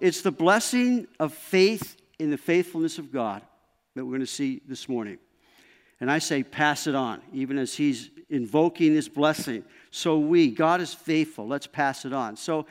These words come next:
he adopts Joseph's two sons. So first of all, Joseph is told his father is dying. He's sick, and obviously there's,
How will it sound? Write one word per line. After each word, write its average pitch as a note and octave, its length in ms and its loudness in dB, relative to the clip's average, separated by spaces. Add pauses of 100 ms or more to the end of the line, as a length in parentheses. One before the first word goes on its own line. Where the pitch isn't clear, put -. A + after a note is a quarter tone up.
(180)
he F#3 160 2
adopts F#3+ 420 2
Joseph's F#3 540 -4
two E3+ 220 -4
sons. A#2 560 -6 (320)
So E3+ 160 -6
first A#3 300 -2
of F#3+ 60 -4
all, E3+ 140 2
Joseph G#3 460 -2
is G3+ 120 -8
told D#3+ 300 -2
his D3 80 -6
father D3 380 -2
is A#2+ 120 -8
dying. B2+ 480 -2
He's A2+ 200 -10
sick, D#3+ 380 -4
and B2+ 220 -6
obviously C3 540 -6
there's, A#2 340 -10